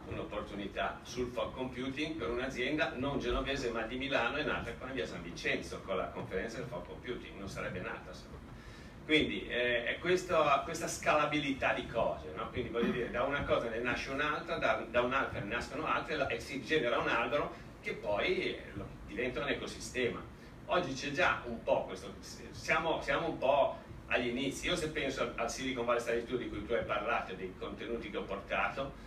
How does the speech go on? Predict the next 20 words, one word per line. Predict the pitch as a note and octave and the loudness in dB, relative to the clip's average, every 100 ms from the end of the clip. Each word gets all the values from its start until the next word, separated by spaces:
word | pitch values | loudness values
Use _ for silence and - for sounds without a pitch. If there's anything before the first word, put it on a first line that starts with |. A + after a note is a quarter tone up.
| - - - | -14 -14 -12
eh, | - - - | -6 -6 -4
fra | - A2 | 2 4
l'altro | C3 B2+ A#2+ | 4 2 -4
informo | G#2 - A#2+ B2+ - | -4 2 2 4 0
tutti, | B2+ B2 B2 B2 | 2 0 2 0
abbiamo | A#2 A#2 B2+ B2 | 2 2 2 2
perso | A#2+ A#2 A#2 - A#2 A#2 - - - | 6 6 4 2 2 2 -4 -16 -12
il, | G2+ G2+ | -8 -6
il, | G#2 G#2+ G2+ G2+ G2 F#2+ | -4 -6 -4 -4 -4 -2
l'uomo | G2 A2+ A#2 A2+ A2 | 2 2 4 2 2
a | A2+ - - - - F#2 | 0 0 -2 -4 -4 0
Hyperloop | G#2 G2 F#2+ G2+ | 0 0 -2 2
One, | - A2+ - G#2 A2 - | 4 4 2 -2 -4 -4
purtroppo, | G#2+ F#2 - F#2+ - A2 A2+ - - - | -8 -4 2 2 2 -2 -4 -8 -16 -4
perché | B2+ B2 A#2+ G#2 - | -2 0 0 -2 -2
dal | F#2+ - | -2 0
venti | C3 C3+ A2 | 2 0 0
di | - | -2
agosto | - G#2+ G#2 A#2 | 0 -2 0 0
passa | - G2 - G#2+ | 2 0 0 0